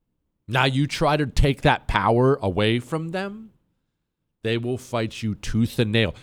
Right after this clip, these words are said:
And this goes way beyond places, you know, red, "Well, yeah, of course, it's New York City." This goes to small town America. I was actually swapping text messages, not yesterday, the day before, with somebody, uh, doesn't matter who it is. You would know this person, but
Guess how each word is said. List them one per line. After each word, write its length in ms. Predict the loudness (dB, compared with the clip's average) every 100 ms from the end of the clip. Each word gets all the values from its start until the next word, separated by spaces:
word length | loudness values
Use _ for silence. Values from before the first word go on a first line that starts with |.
| -4
And 140 | 0
this 180 | 0 0
goes 240 | 0 0
way 220 | 2 2 4
beyond 260 | 2 2
places, 440 | 2 2 2 0 2
you 60 |
know, 120 | 2
red, 200 | 2 0
"Well, 200 | 2 2
yeah, 260 | 2 2 2
of 120 | 0
course, 280 | 0 0 0
it's 180 | -4 -2
New 120 | 0
York 220 | 2 2
City." 340 | -2 -2 -2 -4 -6
This 240 | -2 -2 0
goes 260 | 0 0
to 100 | -2 -8
small 400 | 0 4 6 6
town 240 | 4 4
America. 400 | 4 4 4 0 -4 -6
I 80 | 0
was 120 | 2
actually 280 | 2 0 -2
swapping 480 | -2 2 2 2 0
text 340 | 2 0 0
messages, 600 | -4 -4 -4 -4 -4 -2
not 160 | -4 -2
yesterday, 340 | -2 0 2
the 100 | 2
day 160 | 2 2
before, 440 | 0 -2 0 0 -2 -16 _ _ _
with 200 | -2 -2
somebody, 440 | 0 -2 0 -2
uh, 400 | -2 -2 -2 -2 -4 -10 -14 -14 -2
doesn't 240 | 0 0
matter 180 | -2 -2
who 120 | -2
it 80 | -4
is. 140 | -6 -4
You 180 | 0
would 100 | 0
know 140 | 2 2
this 180 | 0 0
person, 380 | 0 2 2
but 180 | 2 0